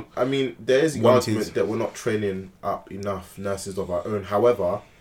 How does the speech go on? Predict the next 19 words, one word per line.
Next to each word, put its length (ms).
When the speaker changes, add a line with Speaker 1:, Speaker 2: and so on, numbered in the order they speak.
Speaker 2:
being 180
a 100
nurse 240
is 100
very 360
unattractive 720
simply 340
because 480
of 240
the 80
mass, 420
massive 420
amount 280
of 120
tuition 360
you 60
have 200
to 60
pay, 300